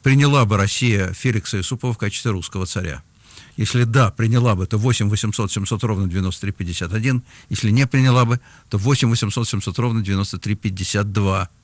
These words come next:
Мы химики в шутку называем цианистый калий реактивом князя Юсупова, пишет мне Алекс.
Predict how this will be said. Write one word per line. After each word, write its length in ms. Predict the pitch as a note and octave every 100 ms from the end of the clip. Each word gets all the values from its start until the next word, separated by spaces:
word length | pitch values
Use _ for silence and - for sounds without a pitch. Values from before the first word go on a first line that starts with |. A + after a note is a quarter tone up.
| _ - - - - - - -
Мы 220 | A#2 B2+ B2+
химики 480 | - D#3 E3 C#3+
в 100 | C#3
шутку 320 | - C#3 - B2
называем 380 | A2+ B2 A#2
цианистый 440 | A2+ B2 A#2 - A2
калий 280 | B2+ B2+ B2
реактивом 420 | A2 - A#2 G#2+
князя 280 | A2 G2+ G2+
Юсупова, 420 | - F2 E2 E2+
пишет 340 | F2+ E2 D#2
мне 160 | G2 F2
Алекс. 320 | D#2+ -